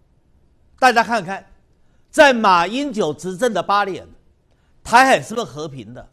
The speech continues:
台湾的经济是不是表现得比较亮丽？为什么？因为马英九遵守一中的原则，马英九遵守也九二共识，让它成为两岸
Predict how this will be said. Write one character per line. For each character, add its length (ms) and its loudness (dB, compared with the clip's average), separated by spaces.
台 200 2
湾 140 6
的 100 2
经 300 -6
济 180 -6
是 80 -10
不 100 -4
是 60 -
表 200 -4
现 160 -8
得 100 -2
比 120 -12
较 140 -10
亮 260 -4
丽？ 180 -14
为 200 2
什 160 -16
么？ 100 -20
因 140 -4
为 160 2
马 300 -4
英 240 -8
九 240 -6
遵 320 -2
守 360 -12
一 160 -8
中 380 -6
的 140 -6
原 280 -12
则， 160 -20
马 240 0
英 200 -6
九 200 -4
遵 320 -2
守 280 -16
也 200 -4
九 300 -2
二 180 0
共 220 -4
识， 260 -16
让 180 2
它 100 4
成 220 -6
为 140 0
两 200 -4
岸 220 -2